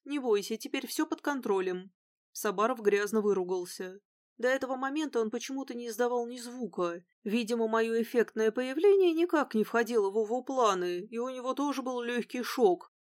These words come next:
Одно дело – полуобнажённая Кариночка, исполняющая танец ниндзя на сцене, и совсем другое – та же Кариночка, успешно применявшая приёмы каратэ к нему самому.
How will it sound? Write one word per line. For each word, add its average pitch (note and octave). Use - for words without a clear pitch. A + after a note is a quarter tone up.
Одно A#3+
дело – C4+
полуобнажённая B3
Кариночка, G3
исполняющая B3
танец B3
ниндзя A#3
на A#3
сцене, A3
и A3
совсем E4
другое – D#4
та C4+
же G#3
Кариночка, A3+
успешно G#3+
применявшая A3+
приёмы G#3+
каратэ G#3+
к A#3+
нему A3
самому. A3